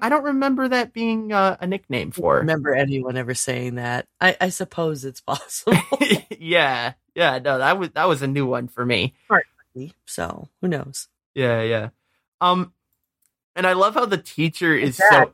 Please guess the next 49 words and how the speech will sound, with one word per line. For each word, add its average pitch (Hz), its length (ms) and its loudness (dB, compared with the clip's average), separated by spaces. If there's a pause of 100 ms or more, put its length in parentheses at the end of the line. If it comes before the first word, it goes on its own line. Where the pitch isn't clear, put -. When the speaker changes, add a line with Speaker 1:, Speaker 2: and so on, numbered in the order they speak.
Speaker 1:
so - 260 -6
Speaker 2:
again, 151 380 0 (180)
with 156 220 -4
Morticia, 143 640 -6 (420)
I'd 156 200 2
be 165 120 -2
worried 160 260 0
about 143 220 -2
those 151 220 -2
kids 135 300 -4
too. 135 380 -10 (260)
<laughs> - 100 -6 (360)
Speaker 1:
Yeah, 170 480 2
right? 175 320 2
Yeah, 214 200 2
no, 226 160 2
yeah, 196 240 2
that's 185 240 0
exactly 190 380 0
what 170 60 4
I 170 40 4
was 170 100 -2
gonna 170 260 0
say. 226 220 -4
Yeah, 220 280 2
like, 160 200 0
'cause 196 160 -2
the, 190 300 2 (280)
'cause 214 140 0
the 208 100 2
teacher 226 400 -2
is 202 160 2
concerned 180 600 -2
about 147 400 0
Wednesday's 151 680 -2
drawing, 117 420 0
right? 135 260 0
But 165 220 -2
Morticia 185 460 0
is 156 140 -2
concerned 202 380 0
about 180 280 0
all 165 220 2
of 156 100 -2
the 147 180 -4 (100)
other 196 320 2
ones, 127 460 -2
and, 151 300 -2
like, 151 340 0